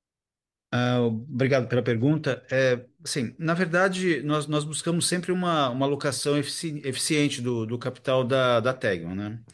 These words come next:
Nesse momento, a, a, a gente continua com as operações de M and A no nosso, no nosso radar, mas, assim, ao, ao mesmo tempo, nós entendemos a necessidade de gerar um retorno direto aí pro, pro acionista,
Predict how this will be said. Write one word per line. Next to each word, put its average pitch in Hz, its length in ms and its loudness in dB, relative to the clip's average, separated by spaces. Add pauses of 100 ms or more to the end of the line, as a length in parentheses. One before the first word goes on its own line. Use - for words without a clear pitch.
(540)
Nesse 127 280 2
momento, 156 580 4
a, 123 580 0
a, - 20 0
a - 20 -2
gente 117 260 -6
continua 160 640 2
com 127 160 -4
as 113 140 -2
operações 117 560 -2
de 117 60 -2
M 117 140 2
and 113 360 0
A - 20 -2
no 120 140 -4
nosso, 110 380 -4
no 101 320 -2
nosso 104 280 -4
radar, 131 640 0 (500)
mas, 135 220 0
assim, 165 240 0
ao, 147 180 2
ao 147 80 0
mesmo 165 240 0
tempo, 170 480 -4
nós 143 220 0
entendemos 147 600 -2
a 135 240 2
necessidade 139 640 -2
de 143 120 -6
gerar 135 360 0
um 143 60 -4
retorno 143 420 -4
direto 135 540 0
aí 120 160 -2
pro, 127 380 -6
pro 120 200 -4
acionista, 117 640 -4